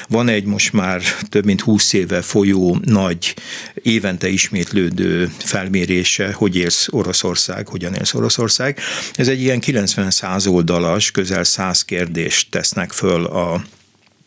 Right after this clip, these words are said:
mm, ö, az orosz társadalom, ö, reprezentatívnak tekintett nagy, széles csoportjának, és ott például az egyik utolsó kérdés arra irányult, hogy mik azok a fogalmak, illetve intézmények,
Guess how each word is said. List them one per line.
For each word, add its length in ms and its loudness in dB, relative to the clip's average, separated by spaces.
mm, 320 4
ö, 100 0
az 100 2
orosz 220 2
társadalom, 800 0
ö, 840 0
reprezentatívnak 960 0
tekintett 540 -2
nagy, 140 -2
széles 360 0
csoportjának, 760 -2
és 440 0
ott 300 2
például 560 2
az 140 2
egyik 240 0
utolsó 460 2
kérdés 460 2
arra 220 2
irányult, 680 2
hogy 500 0
mik 200 4
azok 320 2
a 80 0
fogalmak, 760 0
illetve 340 -2
intézmények, 1000 0